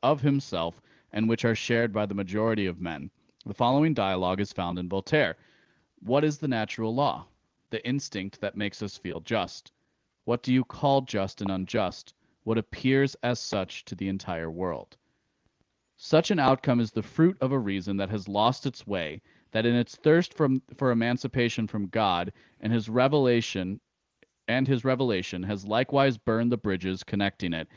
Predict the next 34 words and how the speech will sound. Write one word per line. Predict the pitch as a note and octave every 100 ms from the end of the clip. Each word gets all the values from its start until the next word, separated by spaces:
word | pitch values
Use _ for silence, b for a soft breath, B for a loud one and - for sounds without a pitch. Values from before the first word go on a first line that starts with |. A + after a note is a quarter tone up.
| b _
with | -
the | -
simple | A2+ C3+ C#3+ D3+
principles | - C3 A#2+ F#2 F#2 F#2 G2+
of |
the | G2+
natural | G2 F#2+ - G2+ G2
order, | G2 F#2 F2 F2 b b
which | A2 -
the | -
supernatural | - C3 B2+ C3+ C3 - B2+
divine | A#2 G#2 G2 G2+ A2+
revelation | A#2 A#2+ B2 G#2 G2 - F#2
recalls | F#2+ G#2 - A#2 G2+ F2+
and | F#2+
the | F#2+
magisterium | F#2+ G2 G#2 - B2+ C#3+ D3 C#3
of | B2+
the | C3
church | - F#2 - -
confirms. | G2 - G#2+ F#2 E2 - b b b b
If | A2
the | B2+
revolution | B2 E3 F3 E3+ D#3+ E3
separated | - D3+ D3 D#3+ D#3 D#3 D#3
the | C#3
civil | - D3 C#3+ D3+
power | - C3+ C3+
from | C3 A#2+
the | A2+
power | A#2+ A#2+ C3 C3+
of | B2+
the |
church, | C3 A2+ F#2+ -